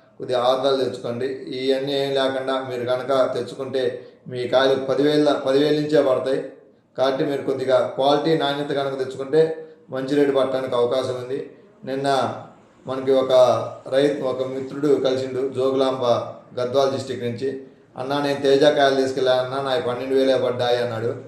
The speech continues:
అంటే పన్నెండు వేలు పడ్డాయి అంటే బాగా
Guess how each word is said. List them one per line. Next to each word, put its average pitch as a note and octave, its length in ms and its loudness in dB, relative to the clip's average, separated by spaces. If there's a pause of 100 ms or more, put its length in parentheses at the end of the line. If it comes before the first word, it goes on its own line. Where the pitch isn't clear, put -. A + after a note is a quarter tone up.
(400)
అంటే B2+ 180 0
పన్నెండు C3+ 380 0
వేలు D3 100 4
పడ్డాయి C3+ 500 4
అంటే C3+ 580 -2 (200)
బాగా B2+ 720 0